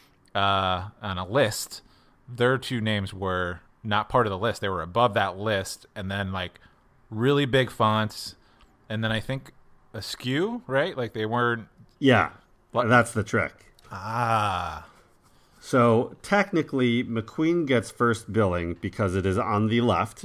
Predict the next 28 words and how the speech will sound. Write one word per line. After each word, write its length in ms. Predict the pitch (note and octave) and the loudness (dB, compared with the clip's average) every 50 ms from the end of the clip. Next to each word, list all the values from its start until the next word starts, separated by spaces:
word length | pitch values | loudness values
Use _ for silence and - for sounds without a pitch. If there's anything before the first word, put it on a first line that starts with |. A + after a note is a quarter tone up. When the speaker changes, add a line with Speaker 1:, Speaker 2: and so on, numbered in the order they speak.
| - - - | -14 -10 -6
Speaker 2:
you 160 | - F#2+ F2+ | -2 -2 -2
know, 80 | F2 F2 | -2 -2
reading 340 | E2 E2+ F2+ F#2 F#2+ G2 G#2+ | -4 -2 -2 0 0 0 0
it 80 | G#2+ | -2
left 260 | F2+ F2 F#2 F#2+ - - | -2 -2 -4 -4 -2 0
to 60 | D3 | 2
right, 300 | C#3 G#2+ A2 C3+ D#3 - - | 4 6 6 4 4 0 -2
as, 340 | - G2 F#2+ F#2+ F#2 F#2 - | -2 0 0 0 0 -2 -6
as 240 | - A2 F#2+ F#2 F#2+ | -6 -4 -4 -4 -2
we 120 | A2 A2 | -4 -4
humans 420 | G#2 - A2 G#2+ A2 A#2 B2+ B2 - | -2 0 0 0 2 0 -2 -2 -2
do. 300 | - G#2 G#2+ B2+ C3 - _ _ _ _ _ - - - - - _ _ _ | -2 -2 -2 -2 -4 -8 _ _ _ _ _ -20 -20 -20 -20 -20 _ _ _
Uh, 360 | - G#2 G2 F#2+ F#2+ F#2+ F#2+ - - _ _ _ _ _ _ _ _ - | -2 0 2 2 2 0 -2 -4 -10 _ _ _ _ _ _ _ _ -8
McQueen 440 | - G#2+ G#2 - - C#3 C#3+ E3 F3 | -6 -6 -4 -2 0 2 4 4 4
is 120 | E3+ C#3 C3+ | 2 2 2
on 160 | D3+ D3 D3 | 2 4 4
the 80 | C#3 B2+ | 4 4
lower 540 | A2 G2+ G#2+ G#2+ G#2+ A2+ B2+ D3 D#3+ D#3+ D3+ | 2 2 2 4 6 6 6 6 6 6 4
left, 520 | A#2+ G2+ F#2 E2 E2 - - - A#2+ A2+ | 4 2 2 0 -2 -4 -8 -14 -8 -2
but 280 | A2+ A2 A2 G#2+ - _ - - - | 0 0 0 0 -4 _ -20 -18 -10
Newman 840 | - G#2+ G2+ A2 C3+ D#3+ E3+ D3+ A#2+ G2+ F#2 F2+ F2 F#2 G2 G#2 - - | -4 0 2 4 6 6 6 6 6 4 4 2 0 -2 -4 -6 -6 -4
is 180 | - G2+ F2+ F2+ | -2 -2 -2 -2
bumped 360 | - - A2+ G#2 G2 F2 - | 0 2 2 2 2 2 2
up 220 | G#2+ G2 F#2 - - | 2 2 0 -2 -6
to 100 | - G#2+ | -8 -6
the 120 | F2 F#2 | -4 -4
top 400 | F2 - - - A#2+ A2 - - | -6 -4 -2 0 0 0 0 0
right. 320 | - G2+ G2 E2+ C#2+ C2+ | 0 2 2 2 0 -4